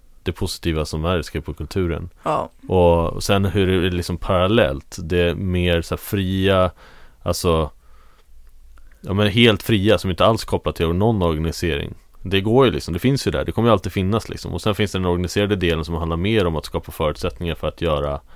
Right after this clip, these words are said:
Speaker 1: coola grejer, typ med anläggningar kopplat till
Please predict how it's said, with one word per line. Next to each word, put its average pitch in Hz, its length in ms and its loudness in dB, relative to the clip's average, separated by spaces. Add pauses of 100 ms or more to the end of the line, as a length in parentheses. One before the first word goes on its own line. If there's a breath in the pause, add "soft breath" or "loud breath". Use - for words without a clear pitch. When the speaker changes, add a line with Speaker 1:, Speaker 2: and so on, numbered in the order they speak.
(220 soft breath)
Speaker 1:
coola 90 280 2
grejer, 90 540 2 (580)
typ - 200 -2 (140)
med 76 680 -4
anläggningar 82 800 0
kopplat 78 400 -8
till 73 520 -6